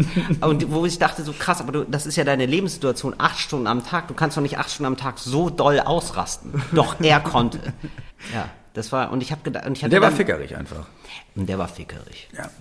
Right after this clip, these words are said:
Speaker 2: So, um da nochmal drauf zurückzukommen, das war ein richtig, der hat sich wahrscheinlich dann auch, also am Ende des Abends hat er sich gedacht, „Boah, heute war ich ganz schön fickerig.“
Speaker 1: Ja, ja.
Speaker 2: Also, nee, wirklich, also der hat dann auch nichts mehr geredet mit mir, was ich auch schon komisch fand. Manchmal ist es ja okay, wenn man nicht miteinander redet im Taxi,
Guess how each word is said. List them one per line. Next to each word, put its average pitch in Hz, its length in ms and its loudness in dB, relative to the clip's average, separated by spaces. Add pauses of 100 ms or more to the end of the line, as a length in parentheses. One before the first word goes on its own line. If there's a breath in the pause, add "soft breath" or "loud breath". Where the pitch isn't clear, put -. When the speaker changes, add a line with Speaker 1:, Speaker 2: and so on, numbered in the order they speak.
Speaker 2:
So, 90 100 2
um 92 140 4
da 104 120 6
nochmal 98 360 4
drauf 92 160 2
zurückzukommen, 110 560 0
das 101 160 0
war 107 100 2
ein 104 60 0
richtig, 143 420 -2
der 117 240 2
hat 135 80 0
sich 165 180 -2
wahrscheinlich 139 440 4
dann 123 180 -2
auch, 139 420 4
also 113 260 2
am 117 140 6
Ende 143 220 2
des 120 160 -4
Abends 143 340 4
hat 135 100 0
er - 20 0
sich 127 120 -4
gedacht, 131 200 0 (200 loud breath)
„Boah, 107 120 6
heute 123 160 6
war 80 80 2
ich 107 100 2
ganz 113 140 0
schön 117 100 0
fickerig.“ - 480 -6
Speaker 1:
Ja, 127 200 6 (440 loud breath)
ja. 104 60 -2 (100)
Speaker 2:
Also, 143 160 6
nee, 151 320 6
wirklich, 156 240 -2
also 123 140 -2
der 131 100 4
hat - 140 -2
dann 160 80 2
auch 131 100 2
nichts 170 220 0
mehr 147 100 2
geredet 131 400 0
mit 170 180 -4
mir, 196 280 -2 (680 soft breath)
was 143 140 6
ich 143 80 6
auch 139 80 6
schon 151 160 4
komisch 143 260 2
fand. 98 200 2
Manchmal 165 320 6
ist 143 200 0
es 139 80 0
ja 127 100 6
okay, 156 280 2
wenn 175 100 2
man 165 100 2
nicht 156 140 -4
miteinander 156 380 0
redet 156 240 -4
im 135 80 -4
Taxi, 151 420 -4